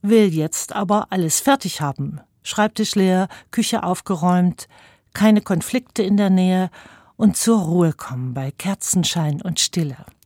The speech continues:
Als wäre da nichts mehr, was noch sein muss. Ich denke an meine Kindheit,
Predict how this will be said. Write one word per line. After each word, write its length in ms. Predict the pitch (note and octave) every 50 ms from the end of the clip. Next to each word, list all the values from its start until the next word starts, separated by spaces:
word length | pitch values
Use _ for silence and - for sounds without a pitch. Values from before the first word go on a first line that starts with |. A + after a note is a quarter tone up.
| _ _ _ _ _ _ _ - _
Als 220 | - G3+ F3 - D#3+
wäre 200 | F3+ F#3+ A#3 G#3+
da 140 | F3+ E3+ E3+
nichts 540 | F3 G3+ A#3 - - - - - - -
mehr, 440 | E3+ E3 D#3+ D#3+ D#3+ D#3 D#3+ F#3+ F#3+ _ _
was 280 | - D#3+ D#3+ - - -
noch 120 | E3 -
sein 340 | - - F3 D#3+ D#3 D3+ C#3+
muss. 420 | C#3+ C#3 C#3 C#3 - - - - - _ _ _ _ _ _ _ _ _ _ _ _ _ _ _ _ _ _ _ _ _ _ _ _ _ _ - - - - - -
Ich 120 | - - -
denke 200 | B3+ A#3+ - A#3+
an 80 | G#3+
meine 220 | A3 G#3+ A3 B3 B3
Kindheit, 840 | - - B3+ A#3+ G#3+ - - C3+ C3 A#2+ B2 _ - - - -